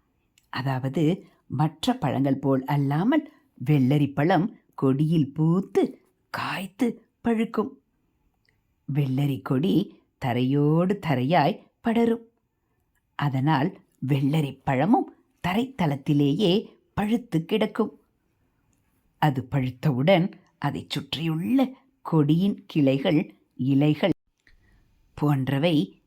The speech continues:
தன்னால் அந்த பழத்தை விட்டு விலகுமாம். அதாவது, பழம் கொடியிலிருந்து உதிர்வதில்லை,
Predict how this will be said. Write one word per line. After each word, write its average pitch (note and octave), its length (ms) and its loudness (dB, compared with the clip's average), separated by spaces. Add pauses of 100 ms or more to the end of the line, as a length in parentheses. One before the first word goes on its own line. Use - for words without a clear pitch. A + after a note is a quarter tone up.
(160)
தன்னால் C3 720 2 (220)
அந்த F3 320 -2
பழத்தை C#3 520 -2
விட்டு C#3 640 -2 (160)
விலகுமாம். G#3 560 -2 (540)
அதாவது, C3+ 840 -2 (240)
பழம் C#3+ 640 0 (320)
கொடியிலிருந்து C#3+ 880 0 (340)
உதிர்வதில்லை, F#3+ 920 -2